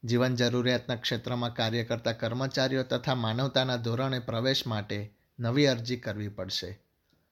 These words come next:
આ ઉપરાંત પ્રીમિયરે ઉમેર્યું હતું કે અત્યાર સુધીમાં રાજ્યના નેવું હજાર વેપાર ઉદ્યોગોને નાણાકીય સહાય ઉપલબ્ધ કરવામાં આવી છે, પરંતુ લોકડાઉન લંબાવવામાં આવતા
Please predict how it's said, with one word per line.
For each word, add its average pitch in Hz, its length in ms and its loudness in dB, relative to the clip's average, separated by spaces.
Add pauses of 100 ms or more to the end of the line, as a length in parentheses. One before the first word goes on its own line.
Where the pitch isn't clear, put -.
(500)
આ 147 60 6
ઉપરાંત 160 400 2
પ્રીમિયરે 143 380 4
ઉમેર્યું 131 440 2
હતું 135 200 -2
કે 135 160 -2
અત્યાર 139 400 0
સુધીમાં 131 500 0
રાજ્યના 120 480 0
નેવું 131 380 2
હજાર 123 260 4
વેપાર 117 360 2
ઉદ્યોગોને 113 800 0 (440)
નાણાકીય 143 480 2
સહાય 127 380 2
ઉપલબ્ધ 120 440 0
કરવામાં 117 520 0
આવી 98 220 -2
છે, 92 360 -8 (520)
પરંતુ 127 300 0
લોકડાઉન 127 440 2
લંબાવવામાં 120 680 2
આવતા 120 580 0